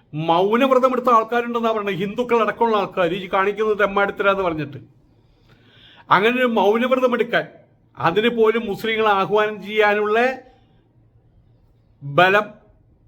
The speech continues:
ബലം, എന്തിനുള്ള ബലം എന്ന് ഞാൻ പറയുന്നില്ല, എന്തിനുള്ള ബലം എന്ന് ഞാൻ പറയുന്നില്ല, ആ വാക്ക് ഞാൻ ഉപയോഗിക്കുന്നില്ല. അതിനുള്ള ബലം, അതിന്, അതിനുള്ള ബലം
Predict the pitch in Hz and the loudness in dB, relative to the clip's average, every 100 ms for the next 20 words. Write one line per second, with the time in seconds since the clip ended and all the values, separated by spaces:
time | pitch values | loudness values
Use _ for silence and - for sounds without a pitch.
0 | _ _ _ _ 139 143 175 208 208 165 | _ _ _ _ -12 0 2 2 0 -6
1 | 165 202 233 226 220 220 220 214 180 170 | -6 -2 0 0 0 -2 -2 -2 -2 -2
2 | 208 220 143 - - _ _ _ _ _ | -2 -2 -4 -8 -16 _ _ _ _ _
3 | _ _ _ 156 175 202 226 233 226 220 | _ _ _ -2 0 2 4 4 4 2
4 | 233 226 220 208 196 226 233 147 117 - | 2 2 2 2 2 0 -2 -4 -8 -14
5 | - - _ _ _ _ - - - - | -20 -20 _ _ _ _ -20 -20 -20 -20
6 | _ - _ - 180 214 208 226 240 233 | _ -20 _ 2 4 6 2 0 -2 -2
7 | 208 233 240 240 226 170 120 - _ _ | 0 -2 -2 -2 -2 -4 -8 -12 _ _
8 | _ _ _ _ _ _ _ _ _ _ | _ _ _ _ _ _ _ _ _ _
9 | _ _ _ _ _ 160 185 240 240 240 | _ _ _ _ _ 0 2 2 4 2
10 | 233 208 226 247 - 156 165 208 185 - | 4 2 2 -2 -4 -6 -2 0 -2 -6
11 | _ _ _ _ _ _ - _ _ _ | _ _ _ _ _ _ -20 _ _ _
12 | _ _ _ - - - - _ _ _ | _ _ _ -20 -20 -20 -20 _ _ _
13 | _ _ _ _ _ _ - - - - | _ _ _ _ _ _ -20 -20 -20 -20
14 | - 160 202 233 233 226 185 185 196 262 | 0 2 4 2 4 2 2 0 2 2
15 | 269 269 | -2 -6